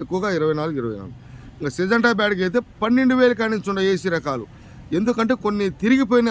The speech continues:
రకాలు ఉన్నాయండి, బాగా తలపర రకాలు, సైజు తక్కువ రకాలు. ఇంకా ఈరోజు మార్కెట్లో మీకు అత్యధికంగా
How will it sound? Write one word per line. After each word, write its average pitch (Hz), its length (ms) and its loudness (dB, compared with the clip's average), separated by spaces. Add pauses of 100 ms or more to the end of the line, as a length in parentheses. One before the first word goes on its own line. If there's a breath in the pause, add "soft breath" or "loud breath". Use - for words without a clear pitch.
రకాలు 190 300 2
ఉన్నాయండి, 147 320 -2 (400 loud breath)
బాగా 220 220 0 (100)
తలపర 202 260 -2 (120)
రకాలు, 185 280 -2 (100)
సైజు 180 240 -4
తక్కువ 180 220 -4
రకాలు. 170 220 -4 (100)
ఇంకా 196 180 0 (500 loud breath)
ఈరోజు 247 300 4 (120)
మార్కెట్లో 226 480 0
మీకు 202 200 -2
అత్యధికంగా 208 600 -2